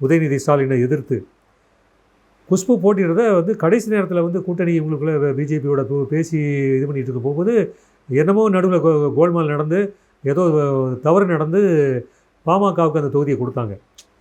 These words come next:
ஜெயிக்க வாய்ப்பில்லாத ஒரு வேட்பாளரை நிறுத்தினாங்க. அப்பவே இவங்க இந்த, இவங்க இந்த அண்டர்ஸ்டாண்டிங் வந்து வந்துருச்சு. இப்ப, இப்ப சொன்னார் பாத்தீங்களா, ஜெயக்குமார் சொன்னார் பாத்தீங்களா, திமுக வெர்சஸ் அதிமுக தானே. அதாவது போட்டி, நீ இல்லைன்னா நானு, நான் இல்லைன்னா நீயே.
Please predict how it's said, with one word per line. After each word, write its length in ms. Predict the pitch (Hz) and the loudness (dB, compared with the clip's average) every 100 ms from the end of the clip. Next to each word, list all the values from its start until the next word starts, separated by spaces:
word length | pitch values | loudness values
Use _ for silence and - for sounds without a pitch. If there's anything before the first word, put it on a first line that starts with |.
| _ _ _ 117 | _ _ _ 0
ஜெயிக்க 260 | 160 214 196 | 2 4 4
வாய்ப்பில்லாத 540 | 180 208 196 196 208 | 4 2 2 2 2
ஒரு 200 | 190 175 | 2 2
வேட்பாளரை 460 | 160 170 165 165 160 | 0 2 0 0 -2
நிறுத்தினாங்க. 420 | 139 143 117 104 _ _ _ _ _ _ _ | -4 -4 -6 -10 _ _ _ _ _ _ _
அப்பவே 680 | - - 220 220 202 185 170 | -2 2 6 6 6 2 0
இவங்க 200 | 160 160 | 0 -2
இந்த, 300 | 156 151 143 | -2 -2 -2
இவங்க 280 | 143 151 147 | -4 -6 -6
இந்த 0 | |
அண்டர்ஸ்டாண்டிங் 460 | 147 180 180 160 143 | -2 -2 -2 -2 -2
வந்து 340 | 143 156 135 | -2 0 0
வந்துருச்சு. 340 | 147 135 120 - _ _ _ _ | -2 -6 -8 -10 _ _ _ _
இப்ப, 180 | 135 135 | -4 -2
இப்ப 140 | 127 131 | 0 0
சொன்னார் 340 | 170 196 170 | 2 2 2
பாத்தீங்களா, 380 | 151 143 147 139 | 0 0 -2 0
ஜெயக்குமார் 220 | 139 135 139 | 0 0 -4
சொன்னார் 300 | 131 139 127 | -6 -6 -4
பாத்தீங்களா, 280 | 123 131 131 | -4 -6 -6
திமுக 220 | 143 139 | -6 -4
வெர்சஸ் 360 | 131 127 143 127 | -2 -2 -4 -2
அதிமுக 340 | 123 123 120 | -2 -2 -2
தானே. 240 | 120 139 151 - _ _ _ | -2 -2 -6 -10 _ _ _
அதாவது 280 | 131 180 175 | 0 2 2
போட்டி, 360 | 190 196 202 - _ _ - | 0 0 0 -4 _ _ -6
நீ 220 | 147 220 | -2 0
இல்லைன்னா 260 | 208 208 208 | 2 0 0
நானு, 340 | 175 185 185 | 0 0 0
நான் 180 | 160 170 | 0 0
இல்லைன்னா 200 | 160 180 | 0 -2
நீயே. 380 | 147 160 143 | -2 -2 -2